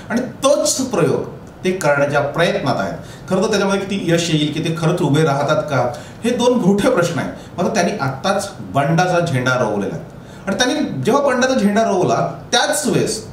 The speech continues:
सुरेश टावरे यांनी, तुम्हाला आठवत असेल की मशाल, अ, न्यूज नेटवर्कला त्यांनी जेव्हा मुलाखत दिली तेव्हा त्यांनी एक, अ, मोठा गौप्यस्फोट केला होता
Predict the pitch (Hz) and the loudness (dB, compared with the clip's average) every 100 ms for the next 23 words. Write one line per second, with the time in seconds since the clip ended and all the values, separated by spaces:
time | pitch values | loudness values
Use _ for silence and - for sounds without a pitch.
0 | - - - - 226 269 262 - 196 196 | -16 -18 -8 0 2 2 0 2 2 4
1 | 196 190 190 165 - - - 170 160 175 | 2 4 2 0 -8 -12 0 2 4 2
2 | 202 208 240 220 156 - 214 208 196 185 | 2 0 0 0 2 2 2 4 2 2
3 | 170 165 156 156 165 160 156 156 147 143 | 2 2 2 2 0 2 0 0 0 0
4 | 135 135 139 196 202 127 107 104 - - | 2 4 4 4 2 2 0 -4 -10 -16
5 | - - 196 208 220 220 165 139 131 127 | -12 0 2 2 0 0 2 2 2 2
6 | 156 196 254 180 160 - 151 143 - 135 | 0 2 2 2 0 -2 -4 -2 -2 -4
7 | 123 131 131 | -2 0 0